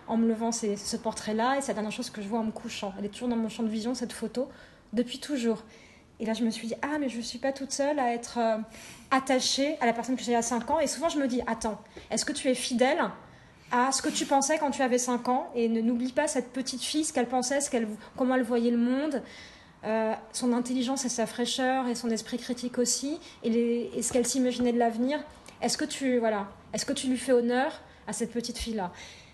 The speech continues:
Et voilà, et là, voilà, on est page vingt et une des Mémoires d'une jeune fille rangée. Et là, je me suis dit, « C'est bon, là, je vais être en amour avec ce livre, euh,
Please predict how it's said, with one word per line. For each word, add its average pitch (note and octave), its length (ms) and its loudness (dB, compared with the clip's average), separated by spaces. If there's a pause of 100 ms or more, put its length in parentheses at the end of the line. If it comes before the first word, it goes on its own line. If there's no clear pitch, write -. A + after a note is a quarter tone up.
(120)
Et A3+ 60 4
voilà, C#4+ 340 6
et B3+ 60 4
là, A#3+ 320 6
voilà, A#3+ 180 4
on B3+ 120 2
est A#3 80 6
page A#3+ 240 2
vingt C4 200 2
et C4+ 60 2
une C4 180 4
des B3 120 4
Mémoires A#3 240 4
d'une A#3 100 2
jeune A3+ 100 0
fille A#3+ 200 0
rangée. A#3 480 2
Et A3+ 60 2
là, G3+ 80 0
je G3+ 100 -6
me A3 80 0
suis G#3+ 160 -6
dit, « G3+ 60 -4
C'est A3+ 180 0
bon, A3+ 240 -2
là, A3 80 0
je G#3 100 -2
vais A3 80 2
être G#3+ 160 -2
en A3 80 2
amour A#3+ 320 4
avec G#3+ 220 2
ce - 140 -2
livre, A3 340 0
euh, G3+ 180 2